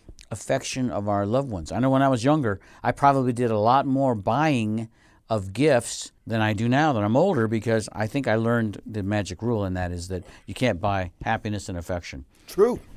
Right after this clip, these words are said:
Speaker 1: Ernie Neal from Remax Complete is with us. Welcome to the show, Ernie.
Speaker 2: Thank you, Peter.
Speaker 1: I bet you bought a lot of gifts for other people in your lifetime.
Speaker 2: Still do.
Speaker 1: You still do, yeah.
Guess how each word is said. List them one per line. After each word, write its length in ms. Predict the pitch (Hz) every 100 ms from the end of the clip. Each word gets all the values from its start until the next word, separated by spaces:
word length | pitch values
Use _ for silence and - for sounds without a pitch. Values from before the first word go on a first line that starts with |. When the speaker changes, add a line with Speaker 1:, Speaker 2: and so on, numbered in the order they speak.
| -
Speaker 1:
Ernie 300 | 180 202 196
Neal 420 | 185 147 101 92
from 300 | - 113 101
Remax 520 | 101 127 123 113 110 -
Complete 340 | 107 110 95
is 120 | 90
with 220 | 90 87
us. 160 | - -
Welcome 260 | 104 90 92
to 80 |
the 60 | 98
show, 180 | - 113
Ernie. 300 | 117 139 92 _ - -
Speaker 2:
Thank 220 | 175 202
you, 80 | 123
Peter. 320 | - 101 - - _ - - -
Speaker 1:
I 120 | 147
bet 160 | 170 180
you 120 | 180
bought 240 | 156 156
a 40 | 135
lot 160 | 139
of 100 | 127
gifts 220 | 104 151 -
for 180 | 113
other 140 | 98 90
people 300 | 95 87 90
in 80 | 90
your 140 | 85
lifetime. 380 | 82 82 78 76
Speaker 2:
Still 320 | - - 196 180
do. 260 | 180 143 - _ 123
Speaker 1:
You 100 | 117
still 220 | - 131
do, 240 | 131 165 - -
yeah. 220 | 120